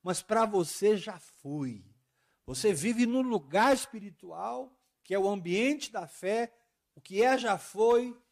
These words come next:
e o que será também já foi, diz Eclesiastes capítulo três. Então, querido,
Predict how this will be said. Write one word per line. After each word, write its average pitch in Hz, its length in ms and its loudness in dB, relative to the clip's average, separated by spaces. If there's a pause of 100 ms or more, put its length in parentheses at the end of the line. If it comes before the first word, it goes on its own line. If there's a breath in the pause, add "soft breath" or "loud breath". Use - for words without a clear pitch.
(220)
e 170 60 -10
o 170 40 -8
que 185 140 -12
será 175 480 -2
também 202 580 -2
já 165 160 -8
foi, 156 300 -8
diz 135 200 -12
Eclesiastes 131 840 -10
capítulo 135 520 -16
três. 120 640 -14 (560 soft breath)
Então, 302 280 4
querido, 240 460 0